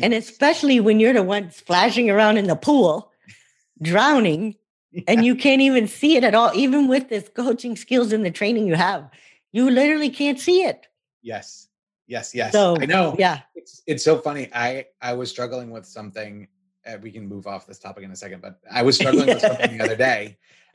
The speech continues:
Speaker 2: Um, and I reached out to my coach about it, and I told her, like, "Here's what's going on." And she replied, like, a fifteen-second reply saying, "Oh, have you considered this?" And I'm like,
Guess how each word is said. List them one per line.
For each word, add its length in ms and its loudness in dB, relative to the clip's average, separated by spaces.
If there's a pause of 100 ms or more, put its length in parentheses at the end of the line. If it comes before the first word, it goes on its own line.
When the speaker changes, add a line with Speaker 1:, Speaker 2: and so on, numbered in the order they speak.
Speaker 2:
Um, 540 0
and 140 -8
I 20 -4
reached 300 -6
out 160 -2
to 80 -18
my 100 -10
coach 300 -16
about 240 -4
it, 100 -2
and 80 -14
I 80 -10
told 240 -10
her, 100 -4
like, 200 -8
"Here's 180 -12
what's 140 -14
going 280 -16
on." 300 -18 (460)
And 420 -2
she 200 -4
replied, 680 -4 (840)
like, 200 -2
a 140 -12 (220)
fifteen-second 880 -8
reply 480 -12
saying, 320 -12
"Oh, 160 -4
have 120 -10
you 60 -14
considered 500 -6
this?" 400 -6
And 120 -14
I'm 100 -2
like, 320 -4